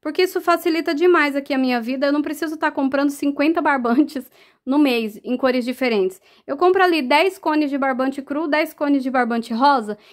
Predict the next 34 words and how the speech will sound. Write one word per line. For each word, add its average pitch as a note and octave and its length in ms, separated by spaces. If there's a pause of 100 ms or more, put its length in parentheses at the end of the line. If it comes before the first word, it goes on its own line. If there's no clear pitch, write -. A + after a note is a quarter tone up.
(120)
e C4+ 60
eu D4 100
tô D#4+ 100
muito F4+ 260
bem D4+ 200
atendida, A#3+ 680
e C4 140
aí C#4+ 160
as D4+ 120
outras D4 320
cores C#4+ 300
eu C#4+ 100
vou C#4+ 120
repondo D4 680 (440)
conforme F4+ 640
vai D#4+ 380
se E4+ 100
acabando F4 420
mesmo. C4 440
Eu A#3 120
procuro D4 380
ter C#4+ 180
pelo D4 220
menos D4 260
dois E4 300
quilos D#4 320
de D4 80
cada D4+ 300
cor, G#3 360 (480)
nas B3+ 240
cores C4 300
que - 80
eu B3 80
vendo, B3+ 420